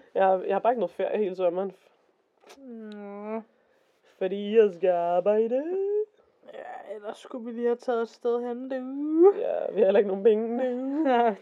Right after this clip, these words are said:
Speaker 2: det er ligesom, det er også en detalje.
Speaker 1: Jeg kunne bare godt tænke mig at komme et sted hen, hvor der sådan er surblåt vand.
Speaker 2: Ja.
Speaker 1: Ikke nødvendigvis, fordi jeg har tænkt mig at bade i det, skulle jeg til at sige.
Speaker 2: Men bare det er der.
Speaker 1: Ja, bare sådan, bare det er der.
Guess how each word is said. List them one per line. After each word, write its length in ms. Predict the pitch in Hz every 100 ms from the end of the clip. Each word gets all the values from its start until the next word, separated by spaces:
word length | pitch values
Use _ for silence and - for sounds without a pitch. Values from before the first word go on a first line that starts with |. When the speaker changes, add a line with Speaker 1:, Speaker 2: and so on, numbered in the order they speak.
| -
Speaker 2:
det 100 | 269
er 40 | 226
ligesom, 420 | 214 208 190 196
det 100 | 220
er 60 |
også 220 | 190 190 208
en 60 |
detalje. 340 | 202 220 214 214
Speaker 1:
Jeg 100 | 262
kunne 100 | 269
bare 120 | 247
godt 100 | 277
tænke 120 | 285
mig 60 | 269
at 40 |
komme 120 | 247
et 60 | 226
sted 200 | - 247
hen, 140 | 254
hvor 120 | 220 214
der 120 | 214
sådan 340 | - 220 214
er 60 | 202
surblåt 640 | - - 285 233 240 208 175
vand. 180 | 170 175 - - - _ _ 240
Speaker 2:
Ja. 300 | 208 190 196
Speaker 1:
Ikke 140 | 202
nødvendigvis, 380 | 349 240 202 196
fordi 180 | 180 185
jeg 100 | 185
har 40 |
tænkt 220 | 175 190
mig 180 | 180 170
at 80 | 165
bade 380 | 175 170 294 277
i 20 |
det, 140 | 247
skulle 200 | - -
jeg 80 | 466
til 100 | -
at 120 | 359
sige. 320 | - 349 359 415 - _ _ _ _ _
Speaker 2:
Men 140 | 226
bare 140 | 226 262
det 80 | 254
er 40 | 196
der. 100 | 185 - -
Speaker 1:
Ja, 220 | 233 214 - _
bare 140 | 220 233
sådan, 260 | 247 226 - _ _ _ _ _ _ _
bare 100 | 220
det 120 | 240 -
er 100 |
der. 140 | 180